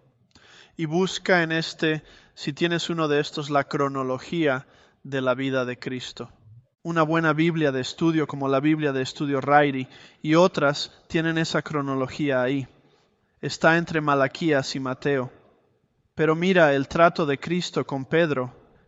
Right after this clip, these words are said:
Jesús le dijo a Pedro en Mateo cuatro, versículos dieciocho y diecinueve, "Deja tu vida de pescador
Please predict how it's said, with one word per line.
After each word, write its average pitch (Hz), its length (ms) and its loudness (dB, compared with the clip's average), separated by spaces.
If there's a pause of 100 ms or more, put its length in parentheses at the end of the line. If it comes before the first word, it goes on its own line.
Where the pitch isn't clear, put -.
Jesús 170 520 -2
le 156 140 2
dijo 160 280 0
a - 120 0
Pedro 139 500 0 (320)
en 143 140 -8
Mateo 143 540 0
cuatro, 135 600 2 (340)
versículos 135 640 -4
dieciocho 135 560 -4
y 131 80 -4
diecinueve, 131 760 -4 (520)
"Deja 165 380 0
tu 151 160 -4
vida 156 280 2
de 139 120 0
pescador 139 880 0